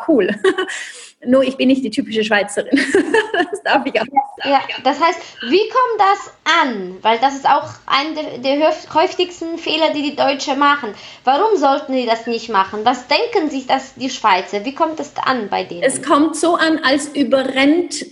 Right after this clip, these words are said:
Speaker 1: der Deutsche den Schweizer. Das heißt, der Schweizer fühlt sich dann nicht mehr gesehen. Er fühlt sich dann nach hinten platziert, ob im eigenen Land. Und das ist natürlich schon ein Affront quasi.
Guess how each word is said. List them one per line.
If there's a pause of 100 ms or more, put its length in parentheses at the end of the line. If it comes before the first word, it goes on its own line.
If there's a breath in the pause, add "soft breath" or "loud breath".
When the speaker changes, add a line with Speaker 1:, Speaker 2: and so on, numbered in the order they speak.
(420)
Speaker 1:
der
Deutsche
den
Schweizer.
Das
heißt,
der
Schweizer
fühlt
sich
dann
nicht
mehr
gesehen.
Er
fühlt
sich
dann
nach
hinten
platziert, (280 loud breath)
ob (100)
im
eigenen
Land.
Und
das
ist
natürlich
schon (160 loud breath)
ein
Affront
quasi.